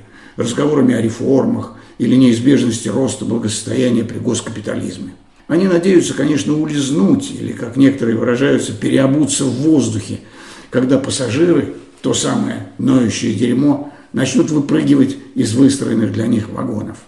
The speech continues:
Но ради собственного спасения этот мыслящий тростник продолжает производить макияж и антураж – утешающий ноющее дерьмо. Что же в этих условиях остается делать настоящим журналистам и политикам?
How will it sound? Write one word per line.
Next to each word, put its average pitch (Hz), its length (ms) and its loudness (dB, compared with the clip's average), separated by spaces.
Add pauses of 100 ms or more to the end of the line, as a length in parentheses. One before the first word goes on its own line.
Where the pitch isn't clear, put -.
(420)
Но 151 120 0
ради 175 160 2
собственного 165 560 2
спасения 170 640 2
этот 131 360 -2
мыслящий 143 640 0
тростник - 680 -4 (220)
продолжает 120 680 0
производить 107 680 2
макияж 123 800 0
и 135 80 0
антураж – 113 680 -4 (420)
утешающий 120 1000 -2 (180)
ноющее 104 540 -2
дерьмо. - 460 -8 (540)
Что - 280 2
же 190 100 2
в 190 60 2
этих 170 240 2
условиях 170 460 2
остается 165 480 4
делать 170 500 0
настоящим 156 760 0
журналистам 135 720 2
и 139 80 -2
политикам? 151 560 -2